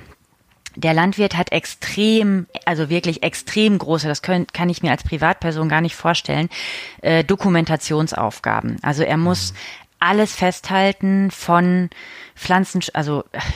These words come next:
Speaker 1: ich, von Pflanzenschutzgaben, die er bringt, wann, zu welchem Zeit, auf welchem Acker, ähm, wann hatte er wie viele Tiere,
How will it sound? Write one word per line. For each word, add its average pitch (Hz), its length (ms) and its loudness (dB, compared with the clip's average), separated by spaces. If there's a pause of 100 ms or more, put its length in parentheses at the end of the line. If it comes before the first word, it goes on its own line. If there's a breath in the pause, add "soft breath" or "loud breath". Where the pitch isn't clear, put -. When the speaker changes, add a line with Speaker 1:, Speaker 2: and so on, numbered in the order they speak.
(140)
Speaker 1:
ich, - 120 -18 (300)
von 196 280 0
Pflanzenschutzgaben, 165 1400 0
die 165 160 -2
er 147 100 0
bringt, 143 560 -4
wann, 180 300 2
zu 165 120 -10
welchem 156 320 -2
Zeit, 180 540 0 (420 loud breath)
auf - 200 -2
welchem 180 340 0
Acker, 165 560 2 (380 loud breath)
ähm, 156 440 2
wann 170 540 0
hatte 175 220 0
er 160 140 0
wie 190 120 -2
viele 185 280 -2
Tiere, 151 760 0